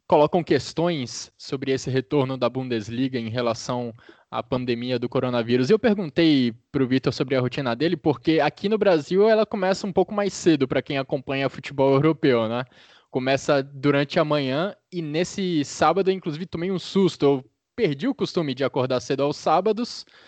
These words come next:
Quando eu vi no meu celular, já era dez da manhã, acordei no susto pra fazer tudo rápido e poder acompanhar o Borussia Dortmund contra Schalke zero quatro, que era o principal jogo das dez e meia da manhã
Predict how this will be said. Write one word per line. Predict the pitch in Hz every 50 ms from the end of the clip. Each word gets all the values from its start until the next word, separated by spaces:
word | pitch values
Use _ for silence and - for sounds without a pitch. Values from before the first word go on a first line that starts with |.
| - _ _ _ _
Quando | - 160 190 202
eu | 190 180
vi | 165 190
no | 185 190
meu | 190 190
celular, | - - 190 180 175 160 165 180 196
já | 185 185 196
era | 190 185 185 165
dez | 143 156 156 175 185 175
da | 190 185
manhã, | 175 175 165 143 151 170
acordei | 180 - 190 156 160 156 170 170 180
no | 180 175
susto | - - - 165 165 196 - - - 160
pra | - 170 151 156 160 147 139 135 127 117 - _ _ _ _ _ _ _ _
fazer | - 147 139 139 147 156
tudo | - - 175 156 160 147
rápido | 123 120 139 147 160 - - 185 165 180
e | 170 165
poder | - 165 160 139 147 156
acompanhar | 156 151 - 165 151 143 - 151 139 139 143 143 143 143 139 131 120 120 123 _ _ _ _ _ _
o | - 170 143 131
Borussia | 127 135 131 139 139 - - 131
Dortmund | 123 135 143 139 - - 139 127 -
contra | - 147 139 - 151 135 123
Schalke | - 127 123 - 135
zero | 120 127 120 117
quatro, | - 143 147 151 - 147
que | - 147
era | 135 127
o | 120
principal | 139 135 127 - - - - 143 139 135 131
jogo | 117 131 139 143 131 135 131 127
das | 123 131 123 120 120 113 120
dez | - 135 131 135 131 123
e | 127
meia | 123 127 127 127
da | 123 127 127
manhã | 127 123 120 120 120 123 123